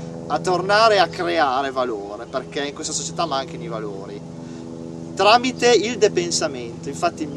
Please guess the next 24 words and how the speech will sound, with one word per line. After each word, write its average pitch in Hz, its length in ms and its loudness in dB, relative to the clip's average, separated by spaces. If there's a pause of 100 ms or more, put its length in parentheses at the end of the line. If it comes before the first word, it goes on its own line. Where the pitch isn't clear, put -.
(300)
prima 165 240 -4
l'ho 143 100 -2
conosciuto 85 360 -8
come 127 200 -10
demiurgo 143 420 -6
del 127 80 -4
depensamento, - 720 -10
perché 135 260 -6
il 151 80 -2
depensamento 214 760 -2
cosa 151 160 -4
significa? 131 520 -10
Significa 151 480 -8
mettere 175 300 0
in 160 60 -4
discussione 160 440 -4
i - 60 -8
valori 156 640 4
della 139 140 -6
società - 300 -6
di 131 120 -6
oggi, 123 300 -4
che 131 80 -8
sono, 127 300 -10